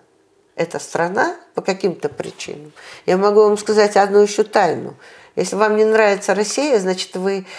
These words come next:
э, в тех воплощениях в ней жили и страдали. Это достоверный факт. А если вам не нравится какая-то страна, то это точно так же, по такой же аналогии. Значит, в этой стране,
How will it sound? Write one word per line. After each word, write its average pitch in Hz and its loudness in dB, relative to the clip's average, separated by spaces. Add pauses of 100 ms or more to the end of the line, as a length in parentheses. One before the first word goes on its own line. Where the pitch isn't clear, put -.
(180)
э, 165 0
в 165 -14
тех 214 0
воплощениях 214 0 (220)
в 170 -2
ней 208 6
жили 208 2
и 180 2
страдали. 170 -2 (240)
Это - -6
достоверный 170 -2
факт. - -14 (800)
А 165 0
если 208 4
вам 294 4
не 294 2
нравится 175 2
какая-то 165 -4
страна, 165 -4 (220)
то 190 -2
это 196 0
точно 226 -2
так 160 -4
же, 165 -8
по 165 -4
такой 175 -4
же 170 -6
аналогии. 147 -8 (220)
Значит, 185 -2
в 190 -2
этой 190 0
стране, 185 0